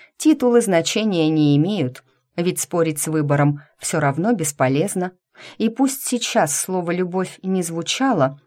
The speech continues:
но наше совместное появление намекало, что и такой вариант возможен. Каждый мог додумать, что хотел. Уж кто, а братья поверили в наши чувства сразу. Лица Вириона и Дерека вытянулись, во взглядах читался шок.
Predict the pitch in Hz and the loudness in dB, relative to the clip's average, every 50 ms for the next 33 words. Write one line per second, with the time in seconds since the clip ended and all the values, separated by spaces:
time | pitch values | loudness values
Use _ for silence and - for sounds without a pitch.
0 | _ _ _ _ 190 180 170 165 156 147 - 151 - 160 151 156 160 151 151 147 | _ _ _ _ 0 2 2 2 2 0 -2 0 2 2 2 2 2 0 0 0
1 | - 156 147 143 143 147 143 143 139 139 139 151 180 214 226 226 233 240 233 - | 0 2 0 2 2 2 2 2 2 2 2 0 2 0 0 0 -2 -4 -6 -10
2 | _ _ - 165 170 175 185 196 - - 311 330 320 311 302 - - 269 269 262 | _ _ -2 0 2 2 0 0 2 2 2 2 2 0 -2 -2 0 0 0 2
3 | 262 - 226 226 226 - 160 175 208 208 226 240 233 180 147 143 156 147 - 156 | 2 2 0 0 2 2 2 2 4 4 4 4 4 4 2 0 0 -2 -2 -2
4 | 160 160 - 143 139 139 135 131 135 135 135 143 143 - _ _ _ _ _ - | -2 -2 0 0 0 0 0 -2 0 0 0 -2 -4 -8 _ _ _ _ _ 2
5 | 165 156 147 147 165 160 160 151 147 151 143 139 135 131 147 185 247 262 269 269 | 2 2 4 2 0 2 2 2 2 2 2 0 0 0 2 2 4 4 2 0
6 | - - - _ _ _ - - - - 127 120 - 147 151 143 - - 123 110 | -4 -10 -20 _ _ _ -12 -8 -4 -4 -4 -2 -2 -2 -2 -2 -4 -4 -4 -4
7 | 117 - - _ _ _ _ _ 196 180 151 - - - - - 190 175 135 131 | -4 -8 -14 _ _ _ _ _ 0 0 0 -2 -4 -6 -2 0 2 2 2 0
8 | 131 - 190 165 151 147 160 160 160 156 - 156 147 147 151 147 143 139 147 143 | 2 4 6 6 6 6 4 2 2 2 0 -2 -2 0 2 2 2 2 2 2
9 | 143 143 139 135 135 143 143 147 139 139 139 - - 139 - - 143 135 - - | 2 4 2 2 0 2 2 2 2 2 0 -4 -6 -6 -6 -8 -8 -8 -6 -4
10 | 147 143 147 147 - 143 131 131 135 135 127 139 127 131 - _ - - - - | -2 -2 -2 -2 -4 -4 -4 -4 -4 -4 -4 -6 -6 -6 -12 _ -20 -20 -20 -6
11 | - 180 170 170 165 160 - - 165 160 156 175 175 156 143 143 143 147 147 147 | -2 0 2 2 2 0 0 0 0 0 2 0 0 2 2 4 4 4 4 4
12 | 147 143 143 160 160 151 143 202 247 226 165 139 135 - - 135 143 143 - _ | 4 2 2 0 0 0 0 0 0 2 0 0 0 0 -2 -2 -2 -4 -6 _
13 | - 220 208 247 - - - 143 143 139 139 139 139 143 - - _ _ _ _ | -2 0 2 0 0 0 2 2 2 2 2 0 -2 -4 -8 -12 _ _ _ _
14 | - 160 160 143 147 147 147 151 143 139 135 139 139 - - - - 143 143 127 | 0 2 2 2 2 0 2 4 4 4 2 0 -4 -4 -6 -8 -4 -2 -2 -2
15 | 123 123 - - 131 - - - 165 - - - - | -2 -4 -6 -8 -8 -6 -4 -4 -4 -4 -6 -12 -18